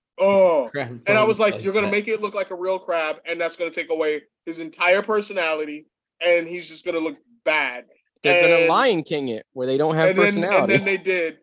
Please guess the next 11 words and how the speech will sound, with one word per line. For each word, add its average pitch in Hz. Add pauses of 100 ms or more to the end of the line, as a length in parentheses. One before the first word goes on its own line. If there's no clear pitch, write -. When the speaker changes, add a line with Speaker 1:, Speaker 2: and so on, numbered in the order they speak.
Speaker 1:
and 165
it 165
looks 170
worse 160
than 143
The 143
Lion 131
King. 120 (200)
Speaker 3:
Yeah. 135
Speaker 1:
Significantly 139
worse. 120